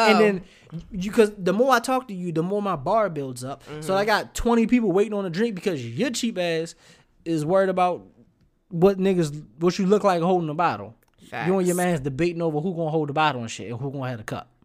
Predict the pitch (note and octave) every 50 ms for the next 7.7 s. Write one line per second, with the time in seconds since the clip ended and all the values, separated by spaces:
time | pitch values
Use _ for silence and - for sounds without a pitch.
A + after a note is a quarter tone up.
0 | _ _ _ _ _ - A#2 A#2 G#2+ B2 G#2+ G#2+ - - - B2+ A#3 A#3 G#3 -
1 | D3 A#2 F#2+ E2+ D2+ C2+ D2 F#2 D3 - - - - - - _ _ - - G#2+
2 | G#2 G2+ G2+ - _ _ _ _ - D3+ E3+ F#3 G#3+ C#4 D4+ C#4+ A3+ G#3+ G#3 G3
3 | G3+ B3+ C4+ - B3 G3 G3 F#3+ F3 D#3+ D3 - C#3+ C#3 C3 B2 - B2+ A#2+ A#2
4 | A#2 B2 A#2+ B2 A#2 A2+ A2+ A#2+ C3+ E3 - F4+ G#4+ F4+ D#4 C#4+ A3+ D#3 A#2+ -
5 | D#3+ F3 F3+ F3 E3+ F3 F3+ F3 - - _ _ _ _ _ _ _ - D3+ D3+
6 | D#3 D#3 D3+ D3+ - - C#3+ D#3+ E3+ F3 E3 E3+ D#3 - - - D3+ C3+ A#2+ C#3+
7 | C#3 B2 C3+ B2 A#2+ A#2+ A2+ - A2 G2 D#2+ - -